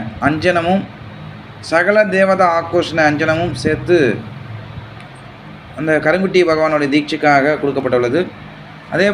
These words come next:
போல கருங்குட்டி பகவானுடைய எந்திரம், இந்த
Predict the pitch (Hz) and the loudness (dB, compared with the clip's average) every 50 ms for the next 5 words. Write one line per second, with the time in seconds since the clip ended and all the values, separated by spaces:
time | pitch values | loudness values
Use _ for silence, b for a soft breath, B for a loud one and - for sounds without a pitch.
0 | 180 180 180 180 196 214 214 202 - - - - - - - - - - - - | 2 2 4 4 4 2 0 -2 -10 -14 -14 -10 -10 -10 -10 -10 -12 -12 -10 -6
1 | - - 180 208 240 254 247 240 220 233 220 202 196 185 190 190 190 180 180 175 | -2 0 2 2 2 0 0 -2 0 2 2 4 4 2 2 2 0 0 0 0
2 | 175 175 180 180 160 143 117 104 107 107 120 147 170 190 202 196 220 202 190 180 | 2 2 4 4 2 2 0 -4 -8 -4 -2 -2 0 2 2 4 4 4 4 2
3 | 156 123 110 113 - - - - - - - - - - - - - - - - | 0 -2 -6 -6 -8 -10 -12 -16 -18 -20 -20 -20 -20 -20 -20 -18 -18 -18 -18 -14
4 | - - - - - 139 143 147 | -12 -12 -12 -10 -8 -6 -4 -2